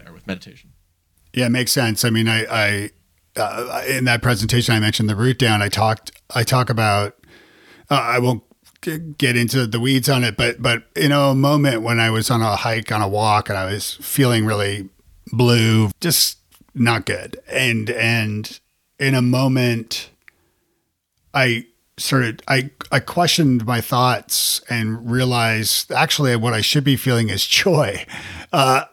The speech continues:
Speaker 2: and I,
Speaker 1: Mm-hmm.
Speaker 2: so I, like, w-, what I, I wrote a blog post about it at the time, calling it about perspective, but really now I've learned it's more about, like, or I guess another word for it is reframing.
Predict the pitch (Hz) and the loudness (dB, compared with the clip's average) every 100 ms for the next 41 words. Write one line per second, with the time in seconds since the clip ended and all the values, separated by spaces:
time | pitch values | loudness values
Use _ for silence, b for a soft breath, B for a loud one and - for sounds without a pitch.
0 | _ - 135 131 123 113 107 139 147 127 | _ -2 2 2 2 0 -2 0 2 2
1 | 123 123 110 - _ 165 147 160 160 165 | 2 0 -2 -8 _ -16 -12 -12 -12 -8
2 | 170 143 143 139 - 135 147 123 139 151 | 0 4 4 2 2 2 2 0 0 0
3 | 143 135 - 113 107 110 110 110 - - | 0 0 0 0 2 2 0 -2 -4 -2
4 | 131 120 110 101 95 B B B B - | 2 2 0 -2 -8 B B B B -2
5 | 135 127 113 107 98 107 - - - - | 0 2 2 0 2 0 -2 -4 -2 2
6 | 135 - 120 101 104 - - - 131 135 | 0 0 -2 -4 -6 -8 -10 -6 -2 2
7 | 135 127 120 117 110 117 120 110 107 104 | 4 4 2 0 -4 0 2 4 4 2
8 | 101 110 107 104 98 - 110 104 101 101 | 0 0 0 -2 -6 -2 0 0 0 -2
9 | 98 - 120 113 117 120 - - 110 107 | -2 -4 -2 0 0 0 -2 -2 0 0
10 | 107 104 104 139 113 - 104 95 - 98 | 0 0 0 0 0 -2 -4 -4 -6 -6
11 | - 117 131 117 98 95 | -4 2 4 4 2 -4